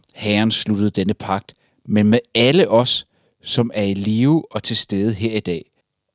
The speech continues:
Det bliver altså klart, at lovene er ikke bare for dem, der modtog dem dengang, men noget, der går, øh, igen fra generation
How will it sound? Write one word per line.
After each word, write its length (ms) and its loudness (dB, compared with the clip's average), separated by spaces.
Det 80 -4
bliver 120 2
altså 220 0
klart, 440 -2
at 140 -2
lovene 460 4
er 80 -2
ikke 240 -2
bare 260 0
for 100 -10
dem, 140 -6
der 100 -6
modtog 340 -2
dem 100 -8
dengang, 420 -4
men 200 0
noget, 180 2
der 60 -2
går, 260 4
øh, 280 -2
igen 320 0
fra 200 -6
generation 560 0